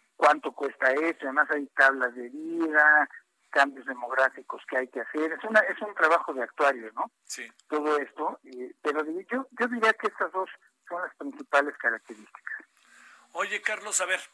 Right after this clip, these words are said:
Speaker 2: eh, déjame plantearte, co-, ¿cómo, cómo, este, cómo,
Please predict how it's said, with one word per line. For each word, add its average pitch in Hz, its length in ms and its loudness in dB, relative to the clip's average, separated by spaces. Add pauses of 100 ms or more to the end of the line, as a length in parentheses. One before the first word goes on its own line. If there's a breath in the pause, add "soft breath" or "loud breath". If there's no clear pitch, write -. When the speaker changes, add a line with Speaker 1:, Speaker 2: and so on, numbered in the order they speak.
(100)
Speaker 2:
eh, 151 300 -10
déjame 147 500 -8
plantearte, - 540 -16
co-, 277 160 -12 (200)
¿cómo, 339 500 0 (240)
cómo, 214 720 2
este, 123 880 4 (720 loud breath)
cómo, 226 640 4